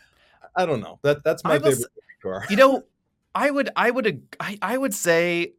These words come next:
Speaker 2: that Dodge has had one of the best success stories in the automotive industry in,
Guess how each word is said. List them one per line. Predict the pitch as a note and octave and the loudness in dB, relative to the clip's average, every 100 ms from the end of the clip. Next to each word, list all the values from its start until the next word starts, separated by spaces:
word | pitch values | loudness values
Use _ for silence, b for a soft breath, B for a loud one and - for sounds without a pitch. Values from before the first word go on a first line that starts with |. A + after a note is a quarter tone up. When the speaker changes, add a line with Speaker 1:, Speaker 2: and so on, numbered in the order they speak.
| _ _ _ - | _ _ _ -4
Speaker 2:
that | D3 C3 | -2 -2
Dodge | A2 D#3+ F3 F#3 D3+ - | 0 0 2 -2 -6 -12
has | D3 D#3 B2 | -6 -6 -6
had | C3 C#3+ C#3 | -2 -2 0
one | B2 C3+ | 0 0
of | B2+ | -2
the | A#2+ | -6
best | G#2 B2 - | -2 -2 -2
success | A#2+ - B2 A2+ | -12 -4 -4 -4
stories | - G#2+ G#2 | -6 -6 -6
in | G#2+ | -8
the | A#2+ | -2
automotive | G#2+ G#2+ G#2+ G#2 G#2 | 0 0 -2 -4 -6
industry | G#2 G2+ - G#2 | -6 -8 -8 -10
in, | - C3+ C#3+ | -4 -4 -4